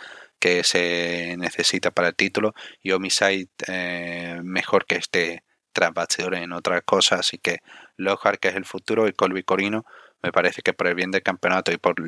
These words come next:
el, la trayectoria de Colby, el Colby debería llevarse el título. D-Hex la veo reteniendo fácilmente ante Pretty Power, ante Kenzie Page y la Envy, un equipo joven con potencial, pero que no están todavía ahí.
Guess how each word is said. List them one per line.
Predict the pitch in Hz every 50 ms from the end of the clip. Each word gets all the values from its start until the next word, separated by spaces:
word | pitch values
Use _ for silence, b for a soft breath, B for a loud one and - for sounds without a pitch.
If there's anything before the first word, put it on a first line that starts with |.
| -
el, | - 92 90 90 87
la | 87 87 -
trayectoria | - - 87 87 87 - - - 92 92 90
de | 87
Colby, | - - 95 95 95 98 - -
el | - 87 87 85 85 - 98 -
Colby | - 92 87 85 87 87
debería | 87 87 85 85 85
llevarse | 85 87 87 85 85 - -
el | - -
título. | - 98 104 - 101 98 101 - B B B B B B B B B B B _
D-Hex | - - 101 95 87 98 101 101 - - - -
la | 92 87 87
veo | - 92 92 90
reteniendo | 90 92 87 - - 87 90 90 87 87 85 -
fácilmente | - - 92 87 - 90 85 85 87 87 85 - 85
ante | 85 85 - - 85
Pretty | - - 90 90 - 87 85
Power, | 82 - - 101 101 101 92 85
ante | 82 82 - 90
Kenzie | - - 90 - - -
Page | - - 87 87 - - - 85
y |
la | 82 82 87
Envy, | 92 98 101 113 123 - B B B B B B B _
un | - - 87
equipo | - - - - - 92 80
joven | - 101 107 117 117 113 - - _
con | - 85 82 82 82 82 85 82 85 85 -
potencial, | - 87 85 - 87 87 - 123 127 131 127
pero | - - 110 123 117
que | - - 101 113 - - - _ -
no | - - - 90 90 90 - -
están | - - - - 85 85 87
todavía | - 85 85 85 87 92 90
ahí. | 98 127 -